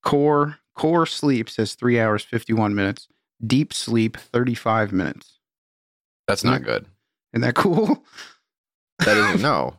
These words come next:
Speaker 2: No, it's not.
Speaker 1: <laughs>
Speaker 2: No wonder you're a miserable fucking psycho.
Speaker 1: I know.
Speaker 2: Go to the damn doctor. Quit asking me for help. Stop begging me for help with your sleep.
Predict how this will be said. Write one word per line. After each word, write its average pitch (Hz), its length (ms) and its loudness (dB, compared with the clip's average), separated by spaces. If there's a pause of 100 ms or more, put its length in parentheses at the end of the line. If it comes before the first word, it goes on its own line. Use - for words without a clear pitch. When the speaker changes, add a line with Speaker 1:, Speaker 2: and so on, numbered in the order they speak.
Speaker 2:
No, 214 400 4
it's 131 140 0
not. - 460 0 (240)
Speaker 1:
<laughs> - 100 0 (600)
Speaker 2:
No 339 120 4
wonder 370 280 4
you're 135 180 4
a 104 60 2
miserable 101 480 -2
fucking - 400 -4
psycho. 80 580 -2 (200)
Speaker 1:
I 104 120 0
know. 98 320 0 (1600)
Speaker 2:
Go 175 80 2
to 254 40 -2
the 254 80 2
damn 165 280 2
doctor. 101 600 0 (680)
Quit 269 140 4
asking 185 360 2
me 170 160 2
for 120 180 2
help. 113 400 0
Stop 277 360 0
begging 180 420 0
me 156 100 -2
for 127 220 0
help 117 260 2
with 98 160 -4
your 98 120 -2
sleep. - 360 -2